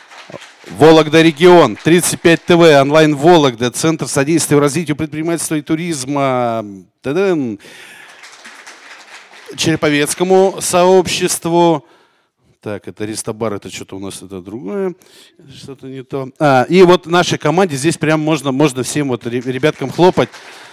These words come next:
Оператор Алексей Романов, режиссёр прямого эфира Андрюша Малиновский. Кстати, он тоже учёный, причём молодчинский учёный, это отдельный вот вид этих, э, учёных.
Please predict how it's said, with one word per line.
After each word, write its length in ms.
Оператор 520
Алексей 460
Романов, 560
режиссёр 440
прямого 400
эфира 400
Андрюша 520
Малиновский. 640
Кстати, 340
он 140
тоже 240
учёный, 560
причём 320
молодчинский 560
учёный, 380
это 240
отдельный 460
вот 160
вид 340
этих, 400
э, 180
учёных. 680